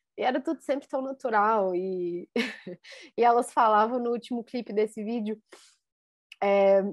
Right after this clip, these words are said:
que eu falei pra elas, tipo assim, "Gente, falem alguma coisa." Elas, "Yeah, yes!" E aí elas começavam a gritar, e depois eu, "Ui, ui, ui!"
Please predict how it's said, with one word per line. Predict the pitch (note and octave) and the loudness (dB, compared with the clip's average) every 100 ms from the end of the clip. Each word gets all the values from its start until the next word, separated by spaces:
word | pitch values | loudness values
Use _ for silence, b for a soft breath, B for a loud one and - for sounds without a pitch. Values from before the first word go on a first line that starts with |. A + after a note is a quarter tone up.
| - | -8
que | - | -10
eu | A3 | 0
falei | A#3+ A3 A3 | 2 2 2
pra | A#3 | 2
elas, | G#3+ | 0
tipo | - A3+ | -4 -12
assim, | - A#3+ A#3 | -6 -4 0
"Gente, | E4+ G4+ E4 C#4 | 2 4 2 0
falem | F#4 G4+ G#4+ | 0 2 2
alguma | F4+ E4+ E4+ | 0 -2 -2
coisa." | F4 D4 | -4 -2
Elas, | C#4+ C#4 | -4 -4
"Yeah, | G4+ B4 B4 C5+ D5 D5 C#5 B4 C#5 C#5 C5+ C5+ B4+ B4 | -4 -4 2 2 4 2 4 4 4 4 2 2 0 0
yes!" | G4+ - _ b b b - | -4 -6 _ b b b 0
E | C#4 | 6
aí | C#4 | 8
elas | C#4 C4+ | 6 2
começavam | C#4+ C#4 C#4 D4 D4 | 0 0 2 2 2
a | |
gritar, | C4+ C4 - D#4 D4+ | 0 -4 0 0 0
e | B3+ | 2
depois | C#4+ D4 C4+ B3 | 2 4 2 4
eu, | C4+ D#4 | 0 4
"Ui, | A#4 | 4
ui, | A#4+ G#4 G#4+ B4 B4 A#4+ | 4 4 6 6 6 6
ui!" | G4+ | 4